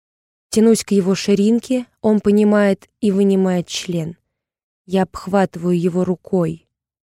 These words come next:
«Зачем?» Наверное, на этот вопрос я никогда себе не отвечу, но мне так хотелось разврата с ним.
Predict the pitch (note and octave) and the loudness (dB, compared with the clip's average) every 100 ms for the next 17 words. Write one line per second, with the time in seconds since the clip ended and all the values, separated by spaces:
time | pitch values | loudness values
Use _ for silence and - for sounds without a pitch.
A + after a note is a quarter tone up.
0 | _ - F3+ F3 G#3 G3+ - - B3 A3 | _ -10 -6 2 4 4 0 0 4 4
1 | F#3+ F3 - _ _ _ _ _ - A#3+ | 4 0 -6 _ _ _ _ _ 0 2
2 | B3+ B3 C4+ C4+ C4 B3 A#3+ A#3+ A3+ G#3+ | 4 6 6 6 6 6 4 4 2 4
3 | A#3+ B3 - A3+ A3+ A3+ A3 A3 G#3+ G#3+ | 4 4 4 4 6 4 4 4 2 2
4 | G#3+ G#3 G3+ G3+ A#3 D4 - C#4 A#3+ A3+ | 2 4 2 2 0 0 0 2 4 4
5 | A3+ A3 G#3+ - G#3+ G3+ - G#3+ G3+ G#3+ | 4 2 0 -2 -2 -2 0 0 0 0
6 | G3+ G3 A#3+ C4 A#3+ G3 - F#3+ G3+ | 0 0 0 0 0 -4 -2 -2 -2